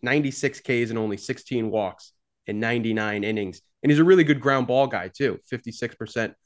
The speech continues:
ground ball rate. And he threw ninety-nine innings last year. So this is a good spot for him to, to increase in innings and maybe not go right to a hundred and sixty, a hundred and eighty or whatever. But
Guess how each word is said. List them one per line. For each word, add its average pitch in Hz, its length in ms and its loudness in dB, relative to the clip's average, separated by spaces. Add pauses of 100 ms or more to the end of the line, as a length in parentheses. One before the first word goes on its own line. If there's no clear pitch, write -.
(340)
ground 123 280 0
ball 123 200 4
rate. 107 320 0
And 110 180 -2
he 113 100 -2
threw 131 220 -2
ninety-nine 131 520 4
innings 110 420 -4 (460)
last 117 340 0
year. 117 380 -2 (140)
So 117 140 -6
this 123 220 -4
is 117 140 -6
a 123 40 -4
good 127 240 0
spot 120 400 -2
for 110 100 -2
him 120 200 -2
to, 117 180 0 (240)
to 135 160 -2
increase 131 460 0
in 131 80 4
innings 123 300 2
and 113 100 -4
maybe 120 480 -2
not 104 360 -8
go 104 160 -2
right 101 280 -2
to 98 140 -6
a 95 40 -10
hundred 104 300 -4
and 92 160 -14
sixty, - 320 -10
a 101 80 -2
hundred 117 240 -4
and 147 80 2
eighty 202 220 4
or 123 60 4
whatever. 120 380 2
But 196 300 4